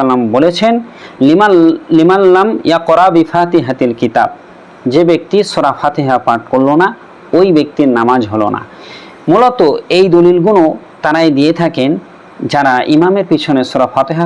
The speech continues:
পড়তে হবে বলে দাবি করেন। কিন্তু ব্যাপার হলো এই যে, মানে, সহিহ মুসলিমের এই যে তিনখানা হাদিস এসেছে আর সহিহ বুখারীতে সাতশো ছাপ্পান্ন নম্বর যে হাদিসটা বর্ণনা করলাম, যে হাদিসগুলো একই উবাদাতা ইবনে সামিত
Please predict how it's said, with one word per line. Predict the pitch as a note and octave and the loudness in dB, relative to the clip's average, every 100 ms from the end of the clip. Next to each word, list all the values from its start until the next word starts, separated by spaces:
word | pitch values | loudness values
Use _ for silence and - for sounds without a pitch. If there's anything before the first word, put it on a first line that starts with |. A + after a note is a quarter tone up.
| E3+ | -4
পড়তে | - - D#3 - - B2 | -6 -2 -4 -4 -6 -2
হবে | C#3+ E3 | 0 2
বলে | C3+ B2 A2 | 2 0 0
দাবি | G#2+ G#2+ | -2 -2
করেন। | G2+ G2+ G#2 - - - - - - | -4 -4 -14 -18 -20 -20 -20 -20 -8
কিন্তু | F#3+ G3 E3+ | -2 0 2
ব্যাপার | D3+ F#3 G3+ F3 | 0 0 0 2
হলো | C#3+ B2 - - - - - | 2 0 -6 -20 -20 -12 -2
এই | F#3 F#3+ | 0 2
যে, | A3+ F#3 - - | 2 2 -4 -4
মানে, | C#3 C3+ C3 | -2 -2 -4
সহিহ | E3 E3 G#3 | -2 0 2
মুসলিমের | F#3+ F3 - F3+ D3 - D3 | 0 0 0 2 2 0 0
এই | D#3 | 0
যে | D#3 C#3+ | 0 0
তিনখানা | D#3 D#3 D3+ D3+ B2+ | 0 0 0 -2 -2
হাদিস | C3 E3 E3 | 0 0 -2
এসেছে | C#3 C3+ - E3+ - - - - - - | -4 -4 -2 -4 -4 -16 -20 -20 -20 -6
আর | C3 | -6
সহিহ | C3+ F#3+ F3+ G#3+ | -2 0 2 2
বুখারীতে | F#3+ F#3 F#3 F3 D3 E3+ - - - - - | 0 0 0 2 0 -2 -6 -20 -20 -18 -8
সাতশো | - F#3 - G3 - | -4 -4 -2 -4 -2
ছাপ্পান্ন | G3 F#3+ A3 G#3+ | -4 -2 -2 0
নম্বর | G3 F3 D3+ | 2 0 0
যে | |
হাদিসটা | C3+ D3+ D3+ C3 | 0 -2 0 0
বর্ণনা | C3 C3+ D#3+ D#3+ | 0 0 0 0
করলাম, | C3 B2+ D3 - C#3+ | -2 0 -2 -2 -2
যে | D3+ | -2
হাদিসগুলো | F3 F3 F#3+ F3+ C#3+ | -2 -2 0 2 2
একই | C#3+ - D#3 G#2+ - - | 0 0 0 0 -10 -6
উবাদাতা | E3+ A3 A3 F#3+ E3 | 0 2 2 2 0
ইবনে | D3+ D3+ | 0 0
সামিত | D3 | 0